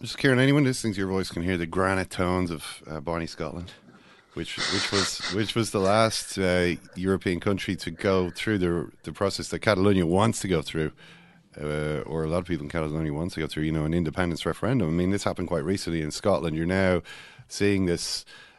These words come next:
uh, something a bit like it happen in Spain. I mean, what, you know, what are your, what are your,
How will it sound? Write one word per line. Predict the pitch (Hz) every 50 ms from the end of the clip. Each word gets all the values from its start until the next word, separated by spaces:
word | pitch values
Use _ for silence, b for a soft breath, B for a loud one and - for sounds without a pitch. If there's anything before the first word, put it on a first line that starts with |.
| B B _ - -
uh, | 78 80 80 80 80 -
something | - 120 110 110 95
a | 87
bit | 82 101 87 71
like | 87 95 110 120 -
it | 107 85
happen | 85 87 87 - 82
in | 80 78
Spain. | - - - 101 98 98 95 95 92 90 87 87 - - - -
I |
mean, | - 123 117 113 113
what, | 113 113 - - - _ - -
you | - 110 110
know, | 98 98
what | 117 143 135
are | 131
your, | 127 135 131 127 120 B B B B B B B -
what | 135 143
are | 143
your, | 135 131